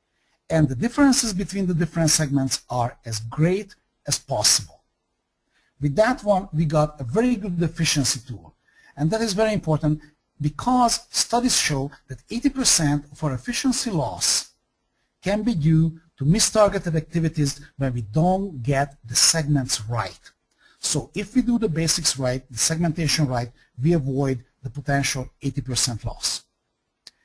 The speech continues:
So you may say, "Okay, good, but how do I build this segmentation model?" I've seen a lot of very complicated segmentation models out there,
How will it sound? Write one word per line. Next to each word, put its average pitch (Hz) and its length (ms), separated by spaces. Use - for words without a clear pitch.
So - 140
you 262 160
may 254 160
say, - 340
"Okay, 262 200
good, 175 320
but 143 120
how - 280
do 240 180
I 220 80
build 143 300
this 151 100
segmentation 139 640
model?" 107 500
I've 190 220
seen 151 220
a 123 120
lot 165 320
of 156 120
very 131 200
complicated 117 500
segmentation 113 640
models 175 360
out 156 160
there, 135 240